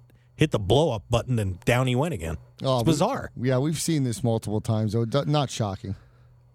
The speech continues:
Speaker 1: Yeah, so, yeah, it was, it was something else. That, that was, but it was a, a pretty, pretty interesting episode of SmackDown this week, to say the least.
Speaker 2: I'll catch up.
Speaker 1: Yeah, well, we had, and two other guys that I, I wanna mention from SmackDown. There were,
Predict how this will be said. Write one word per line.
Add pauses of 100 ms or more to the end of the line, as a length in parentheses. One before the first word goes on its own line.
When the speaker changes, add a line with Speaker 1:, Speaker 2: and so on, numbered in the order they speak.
(180)
Speaker 1:
Yeah, (180)
so, (360)
yeah,
it
was,
it
was
something
else.
That,
that
was, (220)
but
it
was
a, (100)
a
pretty, (280)
pretty
interesting
episode
of
SmackDown
this
week,
to
say
the
least.
Speaker 2:
I'll
catch
up. (680)
Speaker 1:
Yeah,
well,
we
had, (840)
and
two
other
guys
that
I, (100)
I
wanna
mention
from
SmackDown.
There
were,